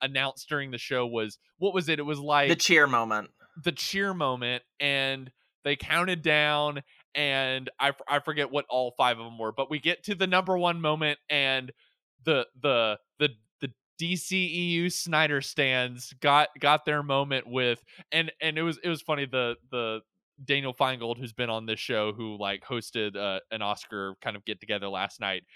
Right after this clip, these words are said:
Speaker 1: his scream of just, like, "No, no, you idiots, I can't believe this," when they pass Spider-Man on the list, and then they get to the final number one moment, and it's like,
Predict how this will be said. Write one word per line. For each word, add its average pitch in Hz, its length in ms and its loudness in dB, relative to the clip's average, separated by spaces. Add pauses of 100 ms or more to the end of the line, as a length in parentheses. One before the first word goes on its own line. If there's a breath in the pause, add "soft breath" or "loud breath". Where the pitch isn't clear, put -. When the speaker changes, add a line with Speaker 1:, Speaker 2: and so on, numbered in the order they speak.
(140)
Speaker 1:
his 190 340 -2
scream 147 760 -6 (120)
of 123 220 0
just, 123 320 -6
like, 110 460 0 (640)
"No, 180 640 6
no, 208 260 8
you 196 300 0 (100)
idiots, 208 420 4
I 165 120 2
can't 214 280 2
believe 190 440 0
this," 156 420 2
when 151 360 -2
they 147 200 2
pass 175 540 0
Spider-Man 165 720 2
on 147 180 -2
the 143 100 -4
list, 143 460 0
and 143 180 -4
then 156 140 -6
they 143 140 -2
get 160 340 -4
to 185 100 -4
the 156 120 -6
final 151 340 0
number 143 260 -4
one 131 240 -2
moment, 120 380 -4
and 117 140 -4
it's - 180 -8
like, 110 260 2